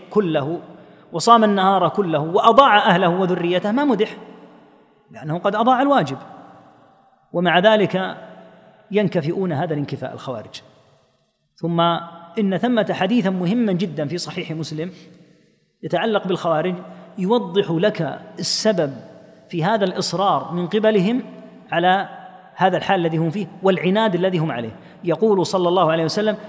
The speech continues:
"يقرؤون القرآن يحسبون أنه لهم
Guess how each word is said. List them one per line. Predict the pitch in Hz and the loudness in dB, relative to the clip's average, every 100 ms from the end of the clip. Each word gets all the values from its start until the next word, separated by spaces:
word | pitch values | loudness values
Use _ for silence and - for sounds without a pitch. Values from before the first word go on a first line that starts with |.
| - | -6
"يقرؤون | 160 202 202 185 190 208 196 160 | 2 2 2 0 2 2 0 0
القرآن | 156 156 175 185 202 165 143 | -2 0 0 2 2 2 0
يحسبون | 143 208 - - 190 175 247 190 160 | 0 -2 -2 -4 -2 2 2 2 2
أنه | 165 254 220 190 156 175 175 | 2 4 4 2 2 0 2
لهم | 240 185 320 294 | 4 6 4 2